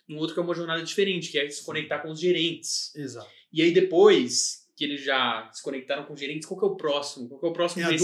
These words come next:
Speaker 1: conhecimento
Speaker 2: é a
Speaker 1: que eles
Speaker 2: dor
Speaker 1: querem
Speaker 2: dele.
Speaker 1: ter, né?
Speaker 2: É a dor dele.
Speaker 1: E é uma jornada infinita que as pessoas estão sempre buscando mais conhecimento, né? Eu acho que vocês fizeram isso com perfeição aqui na Rubla e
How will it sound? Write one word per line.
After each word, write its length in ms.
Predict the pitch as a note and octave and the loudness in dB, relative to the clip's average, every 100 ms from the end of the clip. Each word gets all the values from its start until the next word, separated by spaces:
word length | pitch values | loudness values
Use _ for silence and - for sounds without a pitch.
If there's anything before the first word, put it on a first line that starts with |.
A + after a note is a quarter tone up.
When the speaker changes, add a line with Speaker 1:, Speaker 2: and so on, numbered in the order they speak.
| G3+ | 4
Speaker 1:
conhecimento 120 | D#3 | 4
Speaker 2:
é 20 | E3 | 4
a 40 | |
Speaker 1:
que 80 | D3 | 4
eles 100 | G3 | 4
Speaker 2:
dor 60 | |
Speaker 1:
querem 200 | E3+ D#3 | 4 2
Speaker 2:
dele. 80 | C#3 | 0
Speaker 1:
ter, 200 | D3 D#3 | 0 -2
né? 260 | C3+ D3 E3+ | 0 -2 -2
Speaker 2:
É 20 | D3+ | -4
a 80 | |
dor 220 | C#3+ D#3+ C#3+ | -4 -4 -4
dele. 300 | C3 A2+ _ D3 | -6 -12 _ -4
Speaker 1:
E 100 | D#3+ | -2
é 40 | |
uma 160 | F3 F3 | 0 0
jornada 460 | F#3 E3+ D#3+ D#3+ | -2 -2 -2 -2
infinita 720 | F3+ - F#3 D#3+ E3+ F3 C#3+ | -6 -6 -8 -6 -6 -4 -2
que 80 | B2 | -2
as 80 | B2+ | -6
pessoas 260 | C#3 D#3 D3 | -14 -12 -8
estão 160 | D#3 | -8
sempre 800 | D#3 D3+ D#3 D#3+ D#3+ D#3 C3 B2+ _ | -8 -6 -6 -6 -8 -8 -8 -12 _
buscando 500 | D3 D3+ - D#3 C#3+ | -14 -10 -4 -4 0
mais 440 | C3 C#3+ - - | -2 -2 -6 -8
conhecimento, 600 | - C#3+ C#3+ D3 B2+ A#2+ B2 | -10 -10 -8 -8 -8 -10 -8
né? 80 | |
Eu 120 | A#2+ C3 | -4 -2
acho 200 | D3+ - | -2 -4
que 200 | D#3+ - _ _ _ - | -10 -12 _ _ _ -8
vocês 260 | D3+ F3 | -2 -2
fizeram 260 | E3+ D#3 E3 | -2 -2 -4
isso 120 | E3 | -6
com 100 | E3 | -8
perfeição 760 | E3 D#3+ G#3 G3+ - C3+ A#2+ - _ | -8 -8 -6 -4 -4 -4 -6 -14 _
aqui 180 | B2+ D3 | -16 -8
na 80 | C#3 A#2+ | -6 -6
Rubla 440 | C3+ D#3 G3 - _ _ _ _ _ _ - | -8 -6 -6 -8 _ _ _ _ _ _ -14
e 520 | C3 C3 B2+ A#2+ A#2 | -6 -2 -2 -2 -6